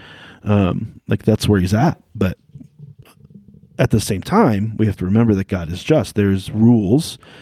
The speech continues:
and there is law that's at play. Um, and God is not going to break those rules or break that law at play. Um, you know, he's going to satisfy it. And that's how he did, that's what he did with Jesus,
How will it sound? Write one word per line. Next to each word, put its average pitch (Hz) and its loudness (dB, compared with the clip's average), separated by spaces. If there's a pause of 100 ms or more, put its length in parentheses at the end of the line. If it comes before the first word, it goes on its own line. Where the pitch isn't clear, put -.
(140)
and 104 2
there 104 4
is 98 -4
law 104 2
that's 95 -2
at 90 -6
play. - 0 (560)
Um, 95 0
and 101 0
God 101 2
is 104 0
not 104 2
going 101 2
to 95 0
break 110 0
those 95 0
rules 101 2
or - 0
break 107 0
that - -4
law 90 -4
at 101 -6
play. 147 2 (260)
Um, 101 -2 (180)
you 107 0
know, 101 2
he's 110 0
going 104 2
to 101 0
satisfy 131 0
it. - -20
And 104 -2
that's 104 0
how 104 2
he 104 4
did, 98 -2
that's 110 2
what 127 6
he 104 2
did 92 -4
with 95 2
Jesus, - -2